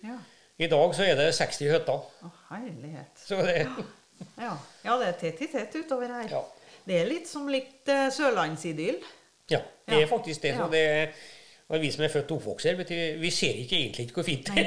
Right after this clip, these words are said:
Speaker 1: dere gjør ikke, vet du, den blir for godt vant til.
Speaker 2: Ja da,
Speaker 1: Ja.
Speaker 2: så det, og det har vært, det har vært små, ja, husmannsplasser,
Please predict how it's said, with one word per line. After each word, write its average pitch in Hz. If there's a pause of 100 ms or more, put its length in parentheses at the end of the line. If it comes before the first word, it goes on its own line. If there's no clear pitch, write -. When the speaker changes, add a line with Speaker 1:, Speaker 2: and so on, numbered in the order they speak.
Speaker 1:
dere 208
gjør 185
ikke, 247
vet 247
du, 247
den 220
blir 208
for 226
godt 226
vant 175
til. 247 (260)
Speaker 2:
Ja 117
da, 143 (140)
Speaker 1:
Ja. 190
Speaker 2:
så 151
det, 147 (1500)
og 180
det 214
har 214
vært, 214
det -
har 196
vært 180
små, 247 (340)
ja, 160
husmannsplasser, 139